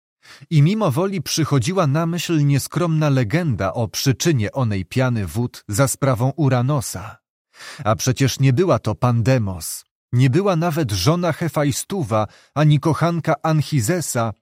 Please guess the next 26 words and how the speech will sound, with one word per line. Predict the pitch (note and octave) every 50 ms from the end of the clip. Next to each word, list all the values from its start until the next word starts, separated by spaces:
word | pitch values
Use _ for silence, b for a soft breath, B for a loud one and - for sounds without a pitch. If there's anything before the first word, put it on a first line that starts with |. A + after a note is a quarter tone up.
| _ _
a | C3 C#3
tylko | - - F3+ F#3 - - D#3
jasny | C#3 A#2 B2+ D3+ E3 D#3+ - - - - D#3+ F3 F3+
i | D#3 - D3 A#2
dobry | F2 F2 D#3 D#3 C3+ - D3 C#3 -
symbol | - - D#3 D3+ C#3 A#2+ C3 B2+ A#2+ G2+
życia, | F2+ E2+ A2+ D3+ - - - G2 F2+ F2 G#2 - _ _ _ _ _ _ _ _ _ _
córka | - - D3+ E3 D3 C#3 - C3 A#2
nieba | A2 A2+ A#2+ C3+ C3+ A2+ A#2+ B2+ A#2+
i | A#2 A2
dnia. | F#2 G2 G#2 B2+ D3 C3 G2 G2 B2 - _ _ _ _ _ _ _ _ _ _ _ _ _ B B B B B B B
Judym | A2+ B2 C3+ A#2 B2+ C3 B2 A#2+
zatonął | F2+ A#2+ C3 - D3+ D3 B2 G#2+ G2
w | E2 D2 D#2+
myślach | G2 A#2+ C3+ B2 - - C3+ B2+ A#2 -
i | C3 B2+
nie | A#2+ B2 A2+
zwracał | E2+ F#2+ - - D3 - - - G#2 F#2+ F#2 -
uwagi | A#2 G2+ A2 C3 A#2+ F#2+ B2
na | A#2+ A#2 G#2+ G#2
osoby, | F#2+ F#2 - - C3 C3 B2 D3
które | A#2 - - C#3 B2+ A#2+
się | A2 - C#3
obok | - D3+ A#2+ B2+ B2+ - C3+
niego | C#3 C3+ A2 A2+
przesuwały. | E2+ - - A2+ G2 - - F#2+ D#2+ F#2 F2+ F2+ F2 F#2